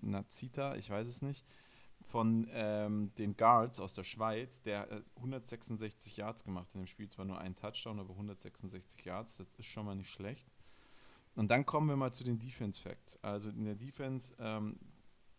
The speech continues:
gab's in der, also die besten, die meisten Interception war eine. Das heißt, äh, da haben mehrere Jungs eine Interception gemacht. Bei der Rheinfire, ähm, die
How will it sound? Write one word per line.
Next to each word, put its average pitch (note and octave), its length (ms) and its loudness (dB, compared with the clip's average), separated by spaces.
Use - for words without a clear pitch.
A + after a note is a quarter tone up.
gab's G#2+ 380 0
in A2+ 180 -4
der, G#2+ 160 -4
also G#2 180 -8
die A2 200 -8
besten, B2 440 0
die B2 140 -10
meisten A#2+ 360 0
Interception A2+ 640 2
war F#2+ 160 2
eine. C#3 400 0
Das G2 180 -4
heißt, G2+ 260 -2
äh, G2 160 -6
da G2 140 -4
haben G2+ 140 -2
mehrere G#2 260 -4
Jungs A2 280 -6
eine G#2 180 -4
Interception G2+ 540 -4
gemacht. A2 260 0
Bei G#2 100 2
der G2+ 140 2
Rheinfire, A2 760 0
ähm, F#2+ 460 -4
die G2 400 -8